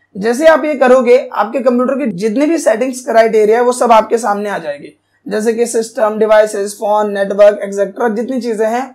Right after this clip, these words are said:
all to all आपके सामने। और यहाँ से जिस menu में भी जाना चाहे आप जा सकते हैं और जो भी settings आपको change करना है या ठीक करना है आप उसे कर सकते हैं। अब दोस्तों बात करते हैं next and last shortcut की, की। अगर इस shortcut की, की बात करें तो ये बहुत ही simple है,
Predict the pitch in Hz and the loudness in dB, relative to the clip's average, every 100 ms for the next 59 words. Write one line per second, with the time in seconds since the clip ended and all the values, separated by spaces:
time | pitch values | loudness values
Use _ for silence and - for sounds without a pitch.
0 | - 208 226 214 208 226 - 170 - 196 | 2 4 4 4 4 2 -2 -10 -8 -8
1 | - 165 147 147 _ _ - 196 220 240 | -6 -8 -12 -20 _ _ -4 2 4 2
2 | 254 214 277 269 247 254 247 247 226 202 | 0 -4 -4 -2 0 0 0 0 0 0
3 | 220 226 220 202 185 196 208 185 196 214 | 0 0 0 0 0 -2 -2 -10 -12 -14
4 | 247 - 202 202 240 294 269 214 240 247 | -10 -4 -2 0 0 0 -2 -2 -2 -2
5 | 202 226 208 226 262 254 208 196 233 - | -2 -4 -6 -4 -4 -2 -4 -4 -8 -10
6 | _ _ 220 226 277 269 247 220 226 277 | _ _ -4 -2 -2 0 0 0 -2 -4
7 | - 190 202 185 247 247 185 175 165 - | -4 -4 -4 -6 -6 -4 -8 -8 -16 -18
8 | 151 _ _ _ - 208 214 254 285 233 | -20 _ _ _ -6 0 2 2 4 4
9 | 233 254 233 254 214 220 247 - - 226 | 6 4 4 0 0 -4 -6 -14 -8 0
10 | 226 214 240 190 190 214 185 151 - 143 | 4 4 2 -4 -2 -2 -4 -10 -16 -20
11 | _ _ - 233 285 294 220 220 254 240 | _ _ 0 2 2 2 0 2 0 0
12 | 247 220 196 202 208 214 233 262 208 196 | -2 2 2 2 0 2 2 -2 -4 -2
13 | 214 277 254 220 214 214 202 | -2 -2 -6 -4 0 2 2